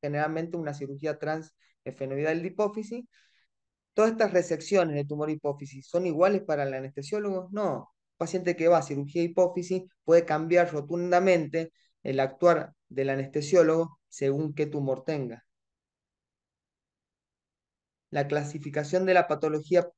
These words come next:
de, de hipófisis la podemos dividir en síndrome de hipersecreción hormonal, obviamente la, la, los que secretan, los, los funcionantes, hiposecreción hormonal, por lo contrario, los, los pan-hipopituitarismo,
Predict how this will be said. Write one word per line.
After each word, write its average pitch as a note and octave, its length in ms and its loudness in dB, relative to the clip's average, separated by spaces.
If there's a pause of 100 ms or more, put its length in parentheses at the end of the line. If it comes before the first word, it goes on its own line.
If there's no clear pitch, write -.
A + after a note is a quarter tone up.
de, C#3 500 0
de C#3+ 60 -4
hipófisis F3+ 500 2
la D3 160 -2
podemos D3+ 320 -2
dividir E3 640 -4 (260)
en C3+ 120 -4
síndrome D#3+ 460 -2
de C#3 60 4
hipersecreción C3+ 680 -6
hormonal, E3+ 500 0 (460)
obviamente D3+ 540 -2
la, - 280 -8 (280)
la, - 220 -10
los - 200 -10
que - 100 -14
secretan, D#3 680 -2
los, B2 200 -10
los B2 120 -10
funcionantes, D#3 760 -2 (540)
hiposecreción D3+ 920 -4
hormonal, D3+ 600 0 (340)
por B2+ 100 -8
lo A#2+ 140 -8
contrario, C#3+ 500 0
los, B2 360 -8 (220)
los - 180 -16
pan-hipopituitarismo, C#3+ 1500 -2